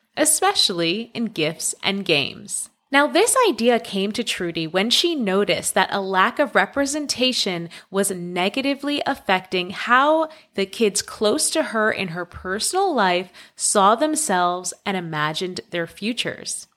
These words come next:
That's why, with Ruby Ray, she offers products that build confidence with parenting resources and learning games that encourage underrepresented kids to love the skin they're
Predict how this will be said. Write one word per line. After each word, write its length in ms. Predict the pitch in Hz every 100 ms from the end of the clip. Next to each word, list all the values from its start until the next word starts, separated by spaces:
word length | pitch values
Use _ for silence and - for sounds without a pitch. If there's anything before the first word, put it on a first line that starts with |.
| _ _
That's 360 | 196 214 277 -
why, 720 | 202 233 285 302 196 180 214 -
with 220 | 208 202
Ruby 400 | 190 220 220 208
Ray, 540 | 185 247 254 196 196 -
she 220 | - 269 -
offers 480 | 226 269 302 285
products 560 | - - 226 254 226 -
that 280 | 196 185 - _ _ -
build 520 | 214 233 247 247 -
confidence 960 | - 220 226 233 180 160 - - - - -
with 360 | 208 202 - -
parenting 720 | - 240 269 320 339 339 254
resources 880 | 294 311 - 226 214 - 208 202 202 - -
and 280 | 190 185 180
learning 400 | 190 226 277 254
games 460 | 214 190 185 196
that 200 | 196 190
encourage 680 | 208 196 - - 233 269 240 -
underrepresented 1160 | 190 220 277 226 202 - 254 233 233 233 277 -
kids 680 | - 330 302 185 170 165 - - - _
to 200 | - 214
love 480 | 180 170 165 196 202
the 100 | 185
skin 440 | - - 175 190
they're 180 | 190 175